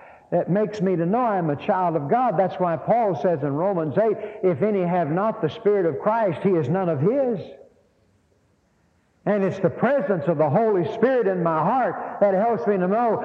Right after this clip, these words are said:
I am a child of God, because only a child of God is worthy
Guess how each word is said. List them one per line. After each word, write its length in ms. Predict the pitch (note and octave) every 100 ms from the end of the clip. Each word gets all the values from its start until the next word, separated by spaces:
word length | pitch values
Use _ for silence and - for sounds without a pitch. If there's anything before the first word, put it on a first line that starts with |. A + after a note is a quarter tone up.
| -
I 180 | F#3+ A#3
am 140 | G#3
a 60 | E3
child 460 | - A3+ A#3 F#3 E3+
of 160 | C3
God, 340 | G3+ B3 G3+ D#3
because 420 | E3 F#3+ A#3 F3
only 280 | A#3 A3 E3+
a 100 | D3+
child 420 | - A#3+ A3 F3+
of 160 | D#3 C3
God 260 | A#3 G#3 D#3
is 80 | B2+
worthy 460 | C#3+ A#3+ A3 F3